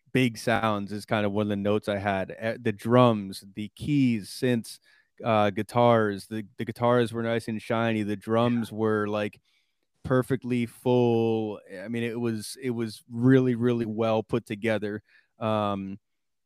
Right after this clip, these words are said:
Speaker 1: you know, one of my notes that I have is it just, it sounds very professional. Um, like, it
Speaker 2: Yeah.
Speaker 1: sounds top notch is kind of, is the, is the, the phrase that I used. Um, man, uh, I
Speaker 2: Yeah.
Speaker 1: could get, like,
Speaker 2: <laughs>
Speaker 1: there's a lot of places I can go with it, but I mean, it's,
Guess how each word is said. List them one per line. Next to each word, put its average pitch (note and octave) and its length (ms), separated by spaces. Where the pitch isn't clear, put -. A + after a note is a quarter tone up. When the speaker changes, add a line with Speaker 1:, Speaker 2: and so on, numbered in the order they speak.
Speaker 1:
you B2 100
know, G#2 200
one A2+ 300
of A#2 60
my A2+ 160
notes A2+ 380
that A2 100
I G#2 80
have A2 220
is G#2 120
it G#2+ 140
just, - 260
it A#2 200
sounds A#2 560
very A2 280
professional. G#2 880
Um, G2 400
like, G2 180
it A#2 60
Speaker 2:
Yeah. A2 80
Speaker 1:
sounds A2 500
top G#2+ 300
notch G2+ 440
is G2 260
kind G2 200
of, F#2+ 120
is G2 260
the, G2 200
is G2 180
the, F#2+ 80
the G2 300
phrase A2 320
that G2 100
I F#2+ 120
used. F#2+ 480
Um, G2+ 720
man, A#2+ 440
uh, A2+ 400
I B2+ 120
Speaker 2:
Yeah. - 20
Speaker 1:
could C3 160
get, C#3 160
like, C3 160
Speaker 2:
<laughs> - 20
Speaker 1:
there's C3 160
a C3 40
lot C3+ 340
of C3 60
places C3+ 340
I B2+ 100
can A#2 140
go A#2 200
with A2 140
it, A2 140
but A2 140
I G#2+ 80
mean, A2 160
it's, - 300